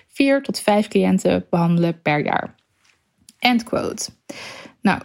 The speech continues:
hieruit begrijp ik dat het geld niet op is, maar dat ze het liever inzetten op ambulante zorg. Ambulant betekent dat je één of meerdere sessies per week hebt.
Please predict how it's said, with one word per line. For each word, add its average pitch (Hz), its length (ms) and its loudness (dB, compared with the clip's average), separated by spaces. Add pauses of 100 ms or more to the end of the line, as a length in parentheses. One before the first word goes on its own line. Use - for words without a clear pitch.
(140)
hieruit 226 1080 4
begrijp 190 440 0
ik 320 300 0
dat 240 100 2
het 226 120 -2
geld 262 280 0
niet 254 180 2
op 220 200 2
is, 214 380 0
maar 185 380 4
dat 185 140 -2
ze - 60 -2
het 170 120 -2
liever - 320 -2
inzetten 175 520 0
op 165 220 -4
ambulante 180 580 2
zorg. - 440 -4 (460)
Ambulant 202 480 4
betekent 214 680 2
dat 196 240 0
je 185 320 2
één 190 280 2
of 185 180 -2
meerdere 175 380 0
sessies 262 380 0
per 240 140 0
week 233 240 2
hebt. 226 380 -2